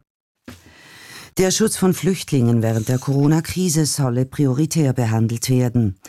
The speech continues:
Das fordert das uno-Flüchtlingshilfswerk U N H C R von Deutschland.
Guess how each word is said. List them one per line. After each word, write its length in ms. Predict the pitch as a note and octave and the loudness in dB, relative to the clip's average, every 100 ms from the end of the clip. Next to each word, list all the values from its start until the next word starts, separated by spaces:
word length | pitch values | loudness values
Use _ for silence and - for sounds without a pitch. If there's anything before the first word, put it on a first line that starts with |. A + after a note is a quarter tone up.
| - - - - | -20 -20 -16 -4
Das 200 | B2+ - | -4 -2
fordert 400 | C#3 C#3+ D3 C#3+ | -2 -2 -2 -2
das 180 | C3 | -2
uno-Flüchtlingshilfswerk 1300 | C3+ B2 - D#3 D#3+ C#3 A#2+ - C3 A#2+ - D3+ E3 D3+ | 0 0 0 -4 -2 -2 -2 0 -2 -2 -4 -2 -2 0
U 60 | |
N 180 | B2+ A#2+ | 0 2
H 120 | A2+ | -2
C 140 | - B2 | -2 0
R 200 | A2 G#2+ | 0 -2
von 200 | - C#3+ | 0 0
Deutschland. 840 | C#3 C#3 C3 B2+ A2 G#2 - - | 0 -2 -4 -2 0 0 -2 -10